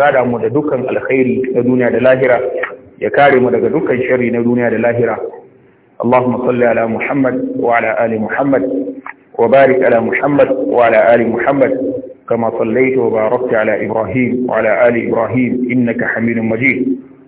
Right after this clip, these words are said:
ربنا عليك توكلنا وإليك أنبنا وإليك المصير. ربنا لا تزغ قلوبنا بعد إذ هديتنا وهب لنا من لدنك رحمة إنك أنت الوهاب.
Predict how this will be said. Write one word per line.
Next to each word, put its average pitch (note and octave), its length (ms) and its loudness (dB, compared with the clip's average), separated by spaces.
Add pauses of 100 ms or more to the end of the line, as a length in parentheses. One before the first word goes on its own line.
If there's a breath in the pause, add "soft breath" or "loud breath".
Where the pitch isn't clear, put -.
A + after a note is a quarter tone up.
(140)
ربنا B2 320 2
عليك B2+ 500 0
توكلنا A#2+ 540 0
وإليك A#2 500 0
أنبنا A2+ 480 -2
وإليك A#2+ 440 -2
المصير. A2 540 -2 (500)
ربنا A#2+ 400 2
لا B2+ 120 4
تزغ A#2+ 260 -2 (140)
قلوبنا A#2+ 680 0
بعد B2 240 2
إذ A#2+ 280 -2
هديتنا B2 640 0
وهب A#2 320 0
لنا A#2+ 460 -2
من B2 200 -4
لدنك A#2 320 0
رحمة B2 440 -2 (260)
إنك A#2 300 0
أنت A#2+ 300 -2
الوهاب. A2+ 500 0